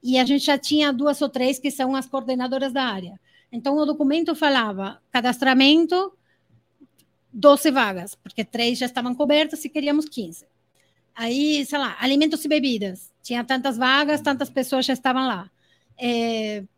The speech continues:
entrega de brindes, tantas vagas. E aí, colocamos esse documento no grupo de voluntários, que é um grupo que tem mais de duas mil pessoas,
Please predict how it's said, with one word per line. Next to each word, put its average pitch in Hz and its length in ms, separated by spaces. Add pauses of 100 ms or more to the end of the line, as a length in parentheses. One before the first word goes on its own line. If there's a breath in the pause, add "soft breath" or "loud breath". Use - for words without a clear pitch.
(140)
entrega 294 420
de 262 80
brindes, 240 720 (340)
tantas 247 340
vagas. 220 580 (400)
E 262 120
aí, 311 480 (220)
colocamos 285 580
esse 285 160
documento 240 580
no 226 180
grupo 247 420
de 208 100
voluntários, 226 680
que - 100
é 220 40
um 220 100
grupo 214 280
que - 100
tem 208 260
mais 208 220
de 226 60
duas 214 240
mil 214 180
pessoas, 247 640